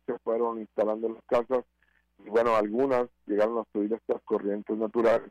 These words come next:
y genera inundaciones también. Además de que los ciudadanos a veces construyen bardas o ponen algún bordo y,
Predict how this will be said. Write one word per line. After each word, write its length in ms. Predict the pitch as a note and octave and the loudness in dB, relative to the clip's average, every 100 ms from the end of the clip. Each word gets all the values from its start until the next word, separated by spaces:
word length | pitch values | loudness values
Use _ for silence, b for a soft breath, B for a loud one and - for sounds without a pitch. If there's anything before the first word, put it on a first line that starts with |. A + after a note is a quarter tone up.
| _ - | _ -6
y 140 | A2 | -4
genera 420 | - A2 A#2+ B2 | -2 0 2 2
inundaciones 680 | A2+ G#2+ G2+ F#2 G2+ G2 F#2+ | 0 -2 -2 -2 -2 -6 -6
también. 420 | G2+ F#2+ F#2+ E2+ F2 _ b b b - | -6 -2 0 0 -2 _ b b b -2
Además 520 | G#2 G#2+ A2+ B2+ B2+ | 2 2 2 0 0
de 140 | C3 | -2
que 400 | - C#3 C#3 C3+ | -2 0 2 2
los 140 | C3 - | 0 -2
ciudadanos 420 | A#2 A2 - A#2+ | 0 2 0 -2
a 80 | A2+ | 0
veces 340 | A2 G#2+ A#2 - | 0 -2 -8 -6
construyen 580 | G#2+ - G#2+ G#2 G2+ G2+ | -6 -4 -4 -4 -4 0
bardas 460 | A2+ A#2 A2+ A2 G#2 | 2 4 4 2 0
o 100 | G2 | -6
ponen 600 | - - F#2+ F#2+ F#2+ F2+ - B B B _ - | -8 -16 -12 -8 -8 -10 -16 B B B _ -12
algún 380 | G#2+ A2 A#2 | -6 -2 0
bordo 560 | A2+ A#2 B2 A#2 A#2 A#2+ _ | 2 2 2 2 2 0 _
y, 300 | G#2 G2+ | -12 -10